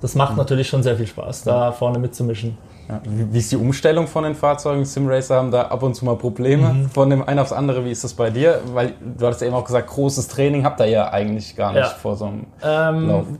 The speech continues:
Speaker 1: die habe ich immer als relativ einfach empfunden. Ich muss aber heute meine Re-, Meinung revidieren, weil ich bin ja sechs Stunden Rennen im A M G gefahren
Speaker 2: Mhm.
Speaker 1: und, äh, heute jetzt wieder mit dem S P sieben. Und, äh, <laughs> ich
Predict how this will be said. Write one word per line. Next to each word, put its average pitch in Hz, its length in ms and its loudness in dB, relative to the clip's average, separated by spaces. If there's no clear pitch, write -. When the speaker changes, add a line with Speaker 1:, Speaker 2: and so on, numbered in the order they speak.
Speaker 1:
die 170 120 4
habe 190 160 4
ich 196 80 2
immer 196 200 2
als 170 140 0
relativ 180 520 2
einfach 190 340 2
empfunden. 196 460 0
Ich 151 100 -2
muss 160 180 -2
aber 151 200 4
heute 156 240 2
meine 143 260 0
Re-, 135 120 -2
Meinung 147 280 0
revidieren, 135 500 2
weil 135 120 2
ich 135 120 -2
bin 143 120 -2
ja 139 80 2
sechs 143 240 -2
Stunden 160 240 -2
Rennen 151 160 0
im 143 100 -2
A 127 100 -2
M 131 120 -2
G 143 100 0
gefahren 175 460 -4
Speaker 2:
Mhm. 107 180 -4
Speaker 1:
und, 131 240 0
äh, 127 140 2
heute 156 260 4
jetzt 147 160 2
wieder 151 160 2
mit 135 160 0
dem 131 80 -4
S 120 180 -4
P 127 120 -4
sieben. 170 400 -2
Und, 135 260 2
äh, 131 220 4
<laughs> - 20 2
ich 139 80 -2